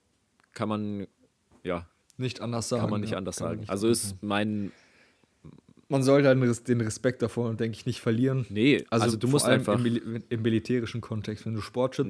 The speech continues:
Speaker 1: Natürlich.
Speaker 2: bist oder Competition Shooter, ist es was anderes, aber naja.
Speaker 1: Natürlich, äh,
Speaker 2: Also es soll jetzt nicht so
Speaker 1: Respekt ist
Speaker 2: verherrlichend
Speaker 1: immer,
Speaker 2: klingen, sag ich
Speaker 1: Respekt
Speaker 2: mal.
Speaker 1: immer davor, äh, und natürlich auch einfach der richtige Umgang und, wie soll man sagen, professioneller Umgang.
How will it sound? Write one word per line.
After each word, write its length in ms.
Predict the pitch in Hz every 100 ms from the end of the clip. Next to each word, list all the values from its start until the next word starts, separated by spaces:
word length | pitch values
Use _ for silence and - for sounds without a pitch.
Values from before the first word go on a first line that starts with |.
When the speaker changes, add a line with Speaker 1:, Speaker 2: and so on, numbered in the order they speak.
| 101
Speaker 1:
Natürlich. 220 | 120 113
Speaker 2:
bist 200 | 90 -
oder 480 | 110 107 104 104 117
Competition 560 | - 117 113 131 123 117
Shooter, 300 | - 113 107
ist 100 | 107
es 140 | 107
was 160 | 101 98
anderes, 440 | 110 117 104 101
aber 320 | - 107 104 95 _ _ _ -
naja. 320 | 107 110 113 - - - - - _ - _ _ -
Speaker 1:
Natürlich, 380 | 101 139 143 110
äh, 60 | 107
Speaker 2:
Also 140 | 113
es 80 | 110
soll 140 | 123 120
jetzt 160 | 113
nicht 200 | 135 127
so 100 | 123
Speaker 1:
Respekt 140 | 123 113
ist 20 |
Speaker 2:
verherrlichend 420 | 117 113 120 117
Speaker 1:
immer, 120 | 98 104
Speaker 2:
klingen, 240 | 113 107
sag 100 | 104
ich 80 | 107
Speaker 1:
Respekt 280 | 107 120 110
Speaker 2:
mal. 60 |
Speaker 1:
immer 180 | 117 131
davor, 440 | 123 - 117 113 113 - _ _
äh, 560 | - 98 107 107 107 104 - _ _ _ _ _
und 300 | 104 110 107 -
natürlich 400 | 95 117 107 104
auch 120 | -
einfach 240 | 101 98
der 120 | 98
richtige 280 | 104 - 90
Umgang 340 | 98 101 92 90
und, 220 | 87 80 _ - - _ _ _ -
wie 140 | 113
soll 140 | 107
man 120 | 107 104
sagen, 280 | 101 104
professioneller 600 | 101 107 110 95 92 101
Umgang. 500 | - 104 90 82 80